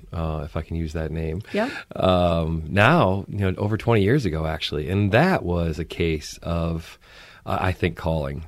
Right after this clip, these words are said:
Speaker 1: uh, honestly. Uh, and I think one of the ways that God calls us oftentimes is through people in our lives.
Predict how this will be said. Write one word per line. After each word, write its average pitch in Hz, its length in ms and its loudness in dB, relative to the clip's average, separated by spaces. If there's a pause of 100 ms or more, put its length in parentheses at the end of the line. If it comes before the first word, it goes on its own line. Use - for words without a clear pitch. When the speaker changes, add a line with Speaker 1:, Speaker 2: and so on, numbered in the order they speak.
(140)
Speaker 1:
uh, 78 200 -6
honestly. - 680 0
Uh, 90 240 -2
and 92 120 0
I 92 40 0
think 92 180 0
one 95 120 4
of 95 60 4
the 92 60 4
ways 90 200 0
that 85 140 -6
God 85 180 -2
calls 85 320 -2
us 80 120 -6
oftentimes 87 720 -2
is 80 140 -6
through 85 160 -6
people 82 320 -6
in 80 80 -4
our 76 80 -4
lives. 85 440 -4